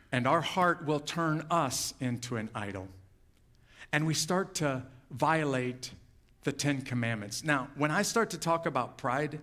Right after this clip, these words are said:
today, I'm not talking about the seven deadly sins. I'm talking about the Ten Commandments, and I'm actually talking about number one on the list.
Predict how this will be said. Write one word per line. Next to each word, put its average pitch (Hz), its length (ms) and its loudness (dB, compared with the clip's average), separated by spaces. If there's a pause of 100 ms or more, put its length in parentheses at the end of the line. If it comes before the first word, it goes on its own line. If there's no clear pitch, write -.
today, 151 460 -2
I'm 156 180 2
not 196 260 0
talking 135 420 0
about 117 320 -2
the 117 180 -2 (200)
seven 151 640 0
deadly 127 420 0
sins. 110 560 -2
I'm 170 200 0
talking 143 440 -2
about 123 320 -4
the 120 80 -2
Ten 143 340 -2
Commandments, 117 480 -2
and 127 80 -2
I'm 117 80 0
actually 139 360 -4
talking 120 340 -4
about 110 260 -2 (220)
number 131 320 2
one 120 260 0
on 113 100 0
the 110 80 -2
list. 101 500 -8